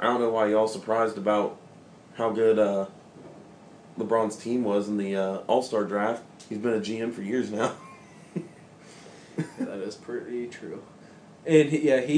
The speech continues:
Speaker 2: even said, "How did I do in my first, uh, first time as a G M?"
Speaker 1: Mm-hmm.
Speaker 2: I was thinking, "Bro, you've been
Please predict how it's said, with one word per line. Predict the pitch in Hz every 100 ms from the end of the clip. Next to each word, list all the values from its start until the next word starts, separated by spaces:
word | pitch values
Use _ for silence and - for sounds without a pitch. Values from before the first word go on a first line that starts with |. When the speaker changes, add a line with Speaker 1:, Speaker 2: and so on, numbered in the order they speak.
| 175
Speaker 2:
even | 120 120
said, | - 123 120 117 113 - - - - - - 135
"How | 139
did | 135
I | 131 127
do | 139
in | 131
my | 123
first, | 120 135 127 127 - - - - - - -
uh, | 117 110 117 - - - - - - - - - - - -
first | - 127 117
time | 131 123 120 120
as | 120 117
a |
G | 107 123 127
M?" | 127 120
Speaker 1:
Mm-hmm. | 117 123 123 - - -
Speaker 2:
I | 127
was | 123
thinking, | 127 - 113 113 - - - - -
"Bro, | 143 113
you've | 120 135
been | 160